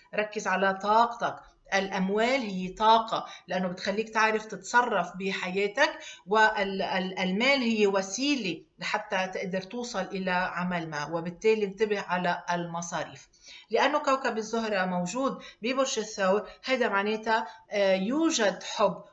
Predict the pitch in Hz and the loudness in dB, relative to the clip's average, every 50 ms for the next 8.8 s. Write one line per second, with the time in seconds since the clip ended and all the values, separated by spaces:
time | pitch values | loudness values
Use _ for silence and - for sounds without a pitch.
0 | _ - 196 202 226 254 285 269 254 247 233 220 220 214 208 - - 233 240 247 | _ 0 2 2 2 2 0 0 0 0 0 0 -2 -6 -6 -6 -2 2 4 4
1 | 254 254 254 247 - 262 254 254 254 - - - 180 180 185 165 156 151 147 156 | 4 4 2 2 4 4 2 2 2 -2 -10 -10 -6 -4 -2 -2 -2 -4 -6 -4
2 | 180 196 208 202 196 196 - 202 202 - - - _ _ _ _ _ _ _ _ | 0 2 2 2 0 -2 -6 -12 -12 -14 -18 -20 _ _ _ _ _ _ _ _
3 | _ - 165 175 180 175 165 165 170 180 214 226 226 226 226 226 208 - - - | _ -8 -2 -2 0 0 -2 -4 -2 2 2 2 2 2 0 -4 -6 -6 -6 -2
4 | 226 233 226 226 226 196 156 - - - _ - 196 170 156 196 190 196 190 190 | 0 2 2 2 0 -4 -6 -6 -10 -16 _ -12 -10 -2 0 2 2 2 2 0
5 | 190 190 175 175 175 220 247 285 285 277 302 320 320 311 - - - 175 190 - | -2 -4 -4 -4 -6 -4 -4 0 4 4 4 4 4 0 -6 -14 -6 -4 -2 0
6 | 226 233 240 226 214 202 220 214 - 226 214 - - 220 220 220 214 208 202 196 | 0 0 0 -2 -2 -2 -2 -2 -2 -4 -4 -4 -2 0 2 2 2 2 2 2
7 | 196 190 175 170 180 220 214 - - 185 185 185 185 185 190 185 180 196 226 233 | 2 2 2 2 0 -2 -2 -2 -2 -4 -2 -2 -4 -4 -4 -2 -2 0 0 -2
8 | - - 185 180 170 165 151 156 196 208 190 - 220 226 233 | -2 -4 -6 -8 -8 -8 -8 -8 -8 -6 -4 0 0 0 0